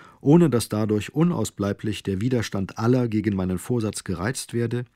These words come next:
kann diese notwendige und allgemeine, mithin a priori einzusehende Gegenbearbeitung aller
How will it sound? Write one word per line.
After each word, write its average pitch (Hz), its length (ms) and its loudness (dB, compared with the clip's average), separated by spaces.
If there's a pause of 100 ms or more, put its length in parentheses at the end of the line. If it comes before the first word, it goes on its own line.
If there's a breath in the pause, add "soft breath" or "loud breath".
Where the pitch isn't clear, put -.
(460 loud breath)
kann 160 340 0
diese 110 240 0
notwendige 127 640 0
und 101 260 -6
allgemeine, 107 760 0 (380 loud breath)
mithin 120 360 2
a 110 140 -2
priori 123 580 0
einzusehende 110 920 0
Gegenbearbeitung 107 1040 0
aller 113 420 0